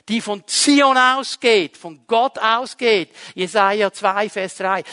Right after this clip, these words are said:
Es ist wie ein zweischneidiges Schwert, das trennt das Göttliche vom Ungöttlichen, Hebräer vier, Vers zwölf. Es ist Geist und Leben, Johannes sechs, Vers dreiundsechzig. Und es ist Hoffnung, du hast Worte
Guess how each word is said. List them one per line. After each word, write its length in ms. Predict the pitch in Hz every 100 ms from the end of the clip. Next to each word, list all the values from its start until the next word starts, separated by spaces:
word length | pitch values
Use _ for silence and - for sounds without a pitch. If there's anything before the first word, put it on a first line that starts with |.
| -
Es 120 | 196
ist 160 | 214 -
wie 120 | 262
ein 100 | 247
zweischneidiges 1080 | - 233 233 247 - 233 226 240 226 220 -
Schwert, 540 | - 190 262 277 220 _ - -
das 220 | 202 190
trennt 460 | - 226 254 294 -
das 180 | 190 -
Göttliche 500 | 226 247 - 226 226
vom 180 | 226 220
Ungöttlichen, 680 | 285 277 254 220 202 175
Hebräer 400 | 175 180 202 208
vier, 280 | - 233 247
Vers 340 | - 202 185 -
zwölf. 360 | 220 240 202 - - -
Es 220 | 254 214
ist 240 | 247 -
Geist 440 | 262 247 262 - 240
und 140 | 220
Leben, 640 | 208 247 294 294 269 202 147
Johannes 540 | 151 151 175 185 165
sechs, 320 | 214 208 -
Vers 220 | - 175
dreiundsechzig. 880 | - 190 202 214 202 190 156 - 131 - - -
Und 380 | - 247 277 277 269
es 140 | 226
ist 220 | 220 -
Hoffnung, 760 | 214 240 247 - 247 247 226 165 - - _
du 360 | 226 247 247 202
hast 260 | 208 190 202
Worte 480 | 208 220 214 226